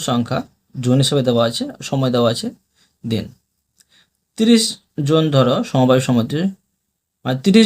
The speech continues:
জন, আর একটি ধরো কোনো কাজ করতে পাঁচ দিন সময় নেয়। ধরো কোনো কারণে পাঁচজন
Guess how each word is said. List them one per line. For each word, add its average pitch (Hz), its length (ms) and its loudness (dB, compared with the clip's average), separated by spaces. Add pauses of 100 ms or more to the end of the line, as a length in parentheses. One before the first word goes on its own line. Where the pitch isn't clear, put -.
জন, 147 140 0 (1400)
আর 123 160 2 (440)
একটি 143 220 -6
ধরো 147 140 0 (120)
কোনো 135 120 0 (100)
কাজ 123 140 2 (120)
করতে - 240 -8 (280)
পাঁচ 123 220 0
দিন 143 180 -6
সময় 113 240 -4
নেয়। 95 120 -12 (920)
ধরো 190 140 2 (120)
কোনো 196 200 6
কারণে 180 240 2 (120)
পাঁচজন 147 280 0